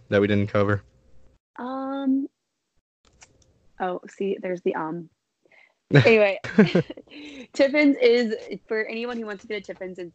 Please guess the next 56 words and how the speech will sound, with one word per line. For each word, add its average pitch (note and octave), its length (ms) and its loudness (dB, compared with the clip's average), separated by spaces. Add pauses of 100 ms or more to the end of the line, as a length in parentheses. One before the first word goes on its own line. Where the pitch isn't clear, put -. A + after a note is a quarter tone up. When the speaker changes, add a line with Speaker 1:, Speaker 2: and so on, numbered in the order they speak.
(120)
Speaker 2:
and F#3+ 160 -10
is F3+ 120 -8
using F3+ 200 -6
the F3+ 80 -8
dining E3+ 320 -10
plan, G3 260 -10
it E3 100 -10
is F3 160 -6
a F3+ 80 -8
two - 180 -14
credit E3+ 260 -10
restaurant, E3 540 -10
so D#3+ 140 -12
just D#3+ 200 -16
keep F3+ 120 -12
that G#3 120 -4
in G3+ 80 -6
mind. G3 300 -4 (320)
Also, F#3+ 460 -2
for F#3+ 120 -12
any F#3 200 -4
cast F3 300 -8
members F3 340 -6
currently, F3 420 -8
they E3+ 140 -8
are E3 100 -6
still F3 260 -10
doing E3+ 240 -8
the E3+ 220 -8
forty E3+ 200 -8
percent - 340 -14
off E3+ 160 -12 (100)
at F3 160 -10
lunch G#3+ 480 -10
and E3+ 160 -6
the E3+ 40 -2
normal E3+ 300 -4
cast E3+ 280 -16
member E3 200 -8
Speaker 1:
Ooh. E3+ 60 -6
Speaker 2:
discount D#3+ 340 -8
at F3 140 -12 (220)
dinner. G3+ 360 -4 (540)
And A#3+ 420 0
during G3+ 280 -2
Christmas G3 560 -6
or F#3+ 140 -2
the F3+ 80 -6
holiday F3+ 360 -2
season, F3+ 320 -6
when E3+ 100 -6
we E3+ 100 -4
get E3+ 140 -8
those F3 200 -8
little E3 140 -6
coupons, F3 560 -8